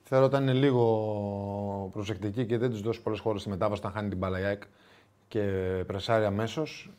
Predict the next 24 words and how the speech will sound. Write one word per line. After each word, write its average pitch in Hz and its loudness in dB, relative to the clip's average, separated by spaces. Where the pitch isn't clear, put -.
και 120 -4
δεν 113 -2
τους 104 -6
δώσει 113 -2
πολλές 104 -4
ευκαιρίες, 110 -2
είτε 107 -6
κάνει 101 -2
αρκετά 95 -2
φάουλ 131 6
και - -10
τους - -8
σταματήσει, 135 -4
νομίζω 139 -4
ότι 135 -4
μπορεί 127 2
να 110 0
τα, 92 -4
μπορεί 113 0
εύκολα 113 0
ή 107 2
δύσκολα 113 -2
να 110 -2
προκριθεί. 101 -4